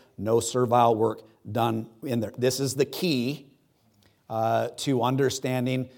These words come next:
the three days and three nights in the Bible, uh,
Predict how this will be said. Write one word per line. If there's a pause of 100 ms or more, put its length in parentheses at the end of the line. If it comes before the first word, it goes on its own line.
(120)
the
three
days
and
three
nights (300)
in
the
Bible, (520)
uh,